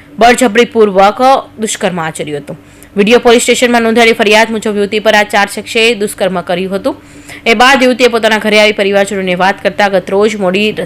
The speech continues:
સાંજે આ ચાર શખ્સ સામે યુવતીએ ફરિયાદ નોંધાવી છે. હાલ પોલીસ આરોપીઓ સામે પુરાવા એકત્ર કરવા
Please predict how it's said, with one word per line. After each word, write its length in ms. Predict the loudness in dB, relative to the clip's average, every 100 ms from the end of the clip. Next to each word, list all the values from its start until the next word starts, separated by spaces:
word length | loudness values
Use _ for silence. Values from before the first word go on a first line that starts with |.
| 0
સાંજે 300 | 0 0 -2
આ 100 | -4 0
ચાર 160 | 0 0
શખ્સ 380 | -4 -6 -8 -2
સામે 240 | -2 -2
યુવતીએ 320 | -6 -4 -4 -2
ફરિયાદ 420 | -2 2 0 0
નોંધાવી 400 | -4 -2 -2 -2
છે. 140 | -2 -4 -6 -20 -18 -16 -6 0
હાલ 180 | 2
પોલીસ 260 | 4 2 4
આરોપીઓ 340 | 4 4 2
સામે 240 | 2 2 2
પુરાવા 280 | 2 4 2
એકત્ર 240 | 0 -2 -2
કરવા 360 | -2 2 2